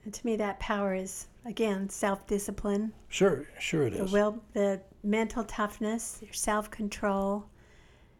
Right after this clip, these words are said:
Speaker 1: and that you're living the way our Heavenly Father wants us to by reading your scriptures, praying, all that stuff that we've been told over and over, to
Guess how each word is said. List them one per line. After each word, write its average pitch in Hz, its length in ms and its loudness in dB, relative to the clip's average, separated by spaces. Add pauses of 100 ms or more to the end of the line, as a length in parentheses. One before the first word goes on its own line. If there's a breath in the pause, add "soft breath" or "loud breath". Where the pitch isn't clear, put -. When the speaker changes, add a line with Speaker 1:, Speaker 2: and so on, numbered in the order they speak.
(200)
Speaker 1:
and 214 100 2
that 196 160 0
you're 202 120 0
living 208 560 2
the 208 100 2
way 196 140 2
our 196 80 2
Heavenly 202 340 0
Father 196 340 0
wants 202 280 -2
us 196 180 -4
to 190 180 -2
by 196 200 0
reading 190 340 0
your 196 80 0
scriptures, 208 560 -4
praying, 202 340 -2
all 208 140 0
that 208 180 -2
stuff - 300 -4
that 208 80 -4
we've 202 180 0
been 202 120 -2
told 208 260 -2
over 202 60 0
and 202 100 0
over, 202 220 -2
to 202 100 -6